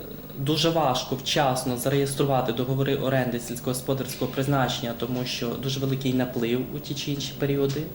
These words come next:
року. Для Рівненської області ця проблема не є досить гострою і досить актуальною, проте, е, так само бувають випадки, коли, е, відповідні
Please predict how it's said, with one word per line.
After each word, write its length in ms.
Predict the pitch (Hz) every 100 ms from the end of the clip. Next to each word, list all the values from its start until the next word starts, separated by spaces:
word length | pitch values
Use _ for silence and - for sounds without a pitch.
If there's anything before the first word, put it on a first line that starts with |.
| - -
року. 400 | 139 139 139 160 - - - - - -
Для 120 | 147 156
Рівненської 520 | 208 202 - 165 156
області 520 | - 147 147 135 131
ця 160 | 135 151
проблема 520 | - 139 143 143 135
не 220 | 139 156
є 340 | 156 151 143
досить 680 | 123 139 131 127 - 113 - - - - -
гострою 680 | 127 143 131 135 131 120 120
і 60 | 135
досить 380 | 135 131 135 -
актуальною, 840 | 123 - - 127 143 160 180 180
проте, 640 | 180 - 131 - 143 156 180 - - -
е, 420 | 131 131 131 127 127
так 180 | 151 143
само 320 | - 139 120
бувають 460 | 117 127 117 113 -
випадки, 520 | 131 147 165 - 185 -
коли, 360 | 127 131 143 143 139 127 123
е, 360 | 120 120 120 -
відповідні 760 | 127 - 123 123 139 135 123